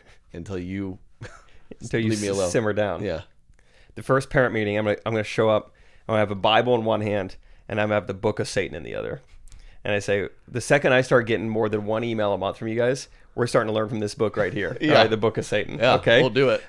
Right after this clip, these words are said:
Speaker 2: We're go-, we're
Speaker 1: I'll
Speaker 2: still
Speaker 1: do
Speaker 2: gonna
Speaker 1: it.
Speaker 2: meet weekly. If anything, we're gonna meet longer.
Speaker 1: We're gonna meet a
Speaker 2: Okay?
Speaker 1: lot.
Speaker 2: But the, the education that I give them,
Speaker 1: Mm-hmm.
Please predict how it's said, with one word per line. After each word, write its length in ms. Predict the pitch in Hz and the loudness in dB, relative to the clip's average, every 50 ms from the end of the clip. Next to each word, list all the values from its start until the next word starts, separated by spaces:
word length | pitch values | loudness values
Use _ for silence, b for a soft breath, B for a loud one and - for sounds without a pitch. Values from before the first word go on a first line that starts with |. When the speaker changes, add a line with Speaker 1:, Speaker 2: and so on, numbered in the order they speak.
| - - | -12 -2
Speaker 2:
We're 160 | - 139 156 | 2 4 4
go-, 140 | 160 175 165 | 6 6 6
we're 100 | 156 180 | 6 6
Speaker 1:
I'll 60 | 202 | 8
Speaker 2:
still 120 | 139 175 226 | 10 10 10
Speaker 1:
do 40 | 208 | 10
Speaker 2:
gonna 120 | 202 185 | 10 8
Speaker 1:
it. 40 | 175 | 8
Speaker 2:
meet 160 | 196 190 147 | 6 6 8
weekly. 400 | 151 175 170 160 - 120 110 107 | 8 8 8 8 6 4 2 4
If 80 | 110 139 | 4 6
anything, 220 | 190 190 175 156 | 6 6 6 6
we're 120 | 147 147 | 6 6
gonna 100 | 143 143 | 6 6
meet 160 | 135 135 127 92 | 4 2 0 0
longer. 440 | 113 123 131 151 143 113 107 87 - | 2 4 4 4 4 2 -2 -6 -8
Speaker 1:
We're 100 | - 127 | -6 -4
gonna 140 | 135 135 123 | -4 -2 -2
meet 100 | 117 117 | 2 4
a 40 | 135 | 4
Speaker 2:
Okay? 340 | 131 127 160 127 131 139 160 | 4 6 8 8 8 8 6
Speaker 1:
lot. 100 | 156 B B B - | 4 B B B -2
Speaker 2:
But 160 | 156 - - | -2 0 2
the, 280 | 135 123 120 110 101 - | 2 4 4 2 0 -2
the 180 | - 117 127 123 | -2 0 2 4
education 600 | 139 147 117 135 127 - 170 165 160 - - 143 | 4 4 2 0 0 2 4 4 4 4 2 2
that 100 | 139 135 | 2 4
I 100 | 127 120 | 4 2
give 300 | 117 110 127 143 139 120 | 2 4 4 2 2 2
them, 180 | 107 107 95 87 | 0 -4 -4 -4
Speaker 1:
Mm-hmm. 240 | 107 101 98 98 92 | -6 -10 -12 -12 -14